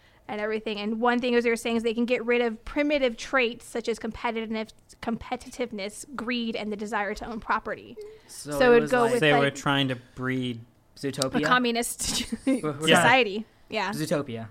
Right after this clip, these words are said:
Speaker 2: We're trying to make
Speaker 1: Zootopia.
Speaker 2: Zootopia,
Speaker 1: <laughs>
Speaker 2: basically.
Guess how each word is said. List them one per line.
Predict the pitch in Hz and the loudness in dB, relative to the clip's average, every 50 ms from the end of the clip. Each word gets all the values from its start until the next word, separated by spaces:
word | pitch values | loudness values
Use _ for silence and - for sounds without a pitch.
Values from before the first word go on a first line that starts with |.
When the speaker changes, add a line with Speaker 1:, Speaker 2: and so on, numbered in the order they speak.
| - _ | -14 _
Speaker 2:
We're | - 233 220 | -4 -2 0
trying | - 240 240 | 2 2 2
to | 240 240 | 2 2
make | 220 220 | 0 0
Speaker 1:
Zootopia. | - - - - - 285 294 294 311 - - 311 165 165 | 4 4 4 6 6 4 4 4 2 4 6 4 6 6
Speaker 2:
Zootopia, | - - - - 302 - - | 2 0 2 -2 -4 -2 -2
Speaker 1:
<laughs> | - - - - | -8 -8 -6 -4
Speaker 2:
basically. | - 160 - - 302 - - 196 190 185 208 | -4 -4 0 0 -2 -2 0 -2 -2 -2 -2